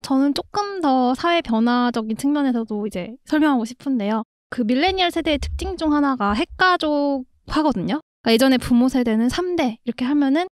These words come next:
우리는 산업화고 도시화로 해서 도시로 많이 이사를 가면서 삼, 사인 가족 하니까 아이에게 좀 더 집중이 된 거죠. 아이한테 굉장히 존중을 많이 해주고 집중을 많이 해주고 고도의 교육을 시키고 하다 보니까 나온 게 저희 세대는 좀 권리담론에 좀 익숙하다는 생각이 들어요.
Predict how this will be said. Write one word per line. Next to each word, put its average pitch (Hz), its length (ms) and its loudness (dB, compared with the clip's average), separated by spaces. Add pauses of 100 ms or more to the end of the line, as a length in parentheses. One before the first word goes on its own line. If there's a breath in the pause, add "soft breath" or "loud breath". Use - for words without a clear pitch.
(100)
우리는 233 200 2
산업화고 339 520 0
도시화로 262 640 2
해서 269 120 0
도시로 254 380 0
많이 202 300 0
이사를 240 320 0
가면서 214 500 -2 (240)
삼, 392 380 -2
사인 370 320 2
가족 196 300 -4 (180)
하니까 302 420 0
아이에게 302 440 4
좀 262 160 0
더 240 80 2
집중이 233 440 0
된 196 160 -4
거죠. 190 500 -2 (260)
아이한테 277 380 4
굉장히 240 280 4
존중을 254 420 4
많이 202 240 -2
해주고 302 500 -2
집중을 277 420 0
많이 202 260 0
해주고 285 420 -2 (160)
고도의 262 340 2
교육을 226 520 0 (160)
시키고 320 500 -2
하다 330 200 0
보니까 269 480 0 (200)
나온 240 340 2
게 285 220 0 (220)
저희 277 260 4
세대는 294 420 2
좀 247 160 0
권리담론에 311 1000 2
좀 226 120 -4
익숙하다는 254 480 -2
생각이 285 300 0
들어요. 214 240 -8